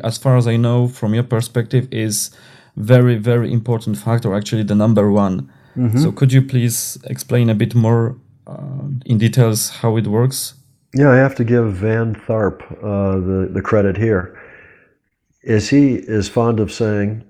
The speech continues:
Speaker 2: <clears throat> if you decide as a systematic trader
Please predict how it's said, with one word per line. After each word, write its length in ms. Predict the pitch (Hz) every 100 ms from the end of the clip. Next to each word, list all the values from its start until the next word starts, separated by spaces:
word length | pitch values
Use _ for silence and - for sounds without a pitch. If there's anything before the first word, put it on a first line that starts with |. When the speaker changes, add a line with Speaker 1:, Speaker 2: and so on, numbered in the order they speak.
| _
Speaker 2:
<clears throat> 160 | _ - 143 104 85 85
if 400 | 123 104 - - - -
you 260 | 113 135
decide 720 | 139 110 - 117 113 113 107 - _ _ _ _ _ _ _ _ _ _ -
as 180 | 110 95
a 60 |
systematic 600 | - 123 - 107 104 98
trader 520 | - 113 110 92 95